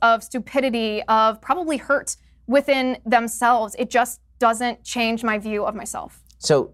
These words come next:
Speaker 2: you know, we, we talked a little bit earlier about the, the idea of, you know, being in a conversation and shifting, you know, on fundamental principle. I agree with you that, that if you're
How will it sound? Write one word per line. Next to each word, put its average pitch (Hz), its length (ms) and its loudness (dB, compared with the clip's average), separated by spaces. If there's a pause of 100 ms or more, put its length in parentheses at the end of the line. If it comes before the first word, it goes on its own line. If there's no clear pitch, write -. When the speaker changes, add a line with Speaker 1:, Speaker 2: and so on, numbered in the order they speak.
Speaker 2:
you 131 80 2
know, 117 80 0
we, 120 120 -2
we 139 120 -2
talked 196 240 2
a 175 40 -2
little 139 140 0
bit 123 100 2
earlier 104 340 2
about 95 320 -2
the, 110 120 2
the 107 320 -4 (260)
idea 120 580 2
of, 95 360 -2 (220)
you 135 100 2
know, 123 40 0
being 123 140 2
in 113 80 2
a - 40 -12
conversation 123 640 0
and 104 120 -4
shifting, 120 420 -2 (220)
you 104 80 -2
know, 92 60 -4
on 107 160 0
fundamental 123 420 0
principle. 107 360 -2
I 113 100 4
agree 147 200 2
with 104 140 0
you 85 80 -10
that, 85 200 -10
that 98 260 -6
if 107 120 -8
you're 117 260 0